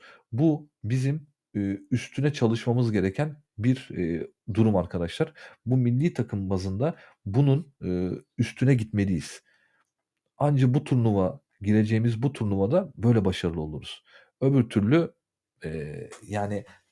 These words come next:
turnuvaya katılırız ama istediğimiz sonuçları alamayız. Takımda eksik olan hadise bu. Şimdi maç genelinde bahis oynayacak olan arkadaşlar da dinliyor tabii ama gollü bir maç olur arkadaşlar. Yani ilk maçtaki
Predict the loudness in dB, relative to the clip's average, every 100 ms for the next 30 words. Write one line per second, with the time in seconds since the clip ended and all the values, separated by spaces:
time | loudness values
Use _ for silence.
0 | _ -16 -2 0 2 2 2 0 0 0
1 | 0 0 -4 2 4 4 2 -6 -2 0
2 | 0 -2 -6 -6 -2 0 2 0 -4 -10
3 | -20 -18 -8 -2 0 0 0 -4 0 2
4 | 2 2 -2 -2 -4 -4 -6 -8 _ _
5 | _ _ _ -10 -8 -2 0 0 0 0
6 | 2 2 0 0 -2 -10 -2 2 4 2
7 | 0 0 0 0 0 -2 -6 -4 -4 -4
8 | -6 -8 -8 -6 -6 -6 -8 _ 2 4
9 | 6 6 6 2 0 -2 -2 -4 -6 -6
10 | 0 0 0 2 0 2 0 0 -2 -2
11 | 0 0